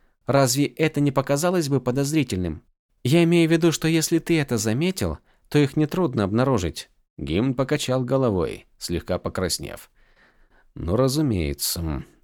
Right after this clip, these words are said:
сказал он. «Я так помешался на том, чтобы быть полезным, что забыл о том, кто я такой. Большое спасибо за напоминание о том, что я идиот».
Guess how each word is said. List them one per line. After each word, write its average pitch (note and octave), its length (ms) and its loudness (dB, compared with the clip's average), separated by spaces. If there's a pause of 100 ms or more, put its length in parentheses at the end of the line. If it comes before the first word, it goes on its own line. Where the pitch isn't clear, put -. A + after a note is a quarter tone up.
(180)
сказал F#2 460 0
он. - 220 -10 (420)
«Я A2 160 6
так E4+ 240 6
помешался C#3+ 560 4
на C3+ 140 4
том, G#2+ 260 2
чтобы A#2+ 260 0
быть A2+ 300 0
полезным, G2+ 760 0
что - 260 -8
забыл C#3+ 480 -4
о C3 60 -4
том, B2 340 -4
кто - 260 -8
я C2+ 140 -4
такой. - 680 -4 (800)
Большое C3 640 2
спасибо B2+ 680 2
за A2 120 4
напоминание G#2 800 2
о D#2+ 40 -4
том, G2+ 640 0
что - 260 -6
я F#2 480 0
идиот». F#2 840 -6